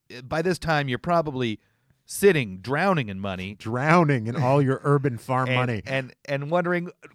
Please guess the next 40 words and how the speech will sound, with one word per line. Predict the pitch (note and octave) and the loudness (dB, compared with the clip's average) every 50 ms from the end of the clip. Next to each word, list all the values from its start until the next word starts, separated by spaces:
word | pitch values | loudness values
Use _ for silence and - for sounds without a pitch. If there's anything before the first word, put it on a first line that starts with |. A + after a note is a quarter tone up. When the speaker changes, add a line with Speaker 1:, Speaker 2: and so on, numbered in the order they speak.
| E3 | -10
Speaker 1:
"Great, | - G3 F#3 D#3 A#2 - _ C#3+ A#2 | -4 0 0 0 0 -2 _ -12 -4
great, | - E3 E3 C#3+ A#2+ G2+ - A#2 | 0 2 2 2 2 0 -2 0
I | C3 | 0
have | C#3+ C#3+ C#3 | 2 2 0
all | C#3+ C#3+ | 0 -2
this | C3+ C3+ C3 - | -2 -2 -4 -4
money. | D3+ E3+ D3+ D#3 D3 | -4 -4 -4 -2 -4
What | C3 G2+ A2 A2 A#2 C3 | -4 -4 -4 -2 0 2
do | C#3 C3+ C3+ | 2 2 0
I | C3+ C3+ | 0 -2
do | C3 G#2 F#2+ B2+ C3+ C3+ C#3 | -4 -6 -6 -4 -2 0 0
with | C#3 B2+ - - G#2 | 0 -2 -2 -4 -8
it?" | F2+ E2+ - _ - - - - - - _ _ | -10 -10 -10 _ -20 -20 -20 -20 -20 -20 _ _
Well, | - C3+ C#3 D#3 F#3+ G3+ F#3 | -2 2 2 2 2 2 -2
uh, | C3+ A#2+ A2+ G#2+ G#2 G2+ G2 | -4 -4 -4 -2 -2 -2 -4
if | - - | -4 -6
you | C#3 C3+ | -6 -4
want, | C3+ D#3 D#3+ E3+ D#3 | -2 -2 -2 -2 -4
you | B2 G#2 | -6 -10
can | A#2 A2 - | -12 -12 -10
take | - C3 B2+ G#2 | -8 -8 -8 -8
this | - A#2+ F#2+ G2+ | -8 -10 -10 -10
as | G#2+ | -10
inspiration | G#2+ G#2 - - - A2 A2+ C3+ E3+ F3+ E3+ - F#3+ F#3 F3+ | -10 -12 -12 -12 -8 -6 -4 -4 -4 -4 -6 -8 -10 -10 -10
of | D#3+ A2+ G#2 | -10 -10 -8
how | A2 A2+ A2+ | -6 -6 -6
to | A2 - | -6 -6
spend | - - B2+ B2 A2 | -6 -6 -6 -4 -4
your | A#2+ B2 | -6 -6
money, | C3 C#3+ D#3+ F#3 G3 | -4 -4 -4 -4 -4
or | F3+ D#3+ F#3 F#3+ G#3 G3+ G3+ - _ _ _ _ _ _ _ _ _ _ _ _ | -4 -2 0 0 0 0 -2 -4 _ _ _ _ _ _ _ _ _ _ _ _
inspiration | - G3+ G#3+ - - - D#3 C#3 B2+ A#2 A2+ - - G#2 | -6 -6 -6 -6 -8 -6 -4 -2 -2 -2 -4 -6 -10 -12
to | F#2 F#2+ | -12 -14
get | - - G#3+ A3+ | -10 -6 -4 -2
off | A3 G3+ F#3 D3+ - | 0 0 -2 -2 -4
your | B2 G2+ | -6 -10
couch, | - - A#2 G#2 F#2+ F#2 - - - | -10 -8 -8 -8 -8 -10 -12 -14 -6
get | - G#3 G#3+ G#3 | -4 -2 0 0
out | F#3+ F3+ D#3 C3+ B2 _ | 0 0 -2 -2 -4 _
there, | - B2 A2+ G#2+ G2 G2 | -6 -4 -4 -4 -4 -6